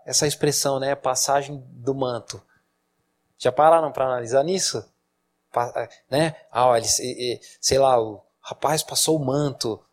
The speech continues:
pro outro aqui. Né? Eliseu tomou o lugar de Elias. E aí, logo em seguida,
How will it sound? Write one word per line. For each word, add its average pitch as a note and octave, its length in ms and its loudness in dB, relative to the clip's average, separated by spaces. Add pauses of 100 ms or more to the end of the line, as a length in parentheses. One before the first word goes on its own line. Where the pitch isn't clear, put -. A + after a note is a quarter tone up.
pro C3+ 120 -4
outro B2+ 380 0
aqui. G#2 420 -10 (1080)
Né? A#2+ 460 -2 (600)
Eliseu C3 480 0
tomou F3 360 2
o - 20 -2
lugar D#3+ 280 2
de D3 100 -8
Elias. B2+ 840 -8 (1160)
E D#3 100 0
aí, G3 120 4
logo A3 360 4
em G#3+ 60 -8
seguida, D#3+ 1080 -4